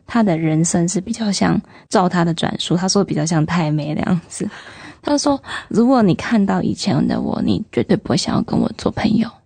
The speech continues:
可是我，当我二十三岁看到他这个年纪的时候，诶，我觉得这个女生她很有气质，而且她给人家散发出来的感觉是非常舒服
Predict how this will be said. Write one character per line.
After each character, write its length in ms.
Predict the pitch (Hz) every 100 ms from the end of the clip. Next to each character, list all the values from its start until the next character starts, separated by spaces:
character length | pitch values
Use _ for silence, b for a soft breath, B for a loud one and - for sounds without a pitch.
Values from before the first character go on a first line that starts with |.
| _ _ _ _ _
可 80 | 233
是 100 | -
我， 120 | 330 -
当 160 | 208 214
我 100 | -
二 80 | 180
十 100 | 180
三 320 | 170 170 165
岁 240 | 170 165 -
看 140 | - 190
到 100 | 160
他 220 | 170 165
这 120 | 160
个 120 | - -
年 240 | 175 160 165
纪 160 | 165
的 100 | - -
时 100 | -
候， 180 | 180 - _ b b b
诶， 140 | - 320
我 160 | 240
觉 220 | 175 185
得 180 | - 165 - B B B
这 100 | -
个 80 | 247
女 160 | 185 160
生 200 | 185 180
她 160 | 202
很 80 | 190
有 100 | 180
气 260 | - - -
质， 180 | - - 214 - _ B B B B
而 80 | 247
且 140 | -
她 160 | 202 190
给 120 | 185
人 100 | -
家 80 | 160
散 240 | - 190
发 100 | 190
出 160 | 185 196
来 200 | 190 180
的 60 | 190
感 200 | 185 -
觉 180 | - -
是 240 | - 208 214 b b b b
非 160 | - 214
常 180 | 185 175
舒 220 | - 170
服 240 | - -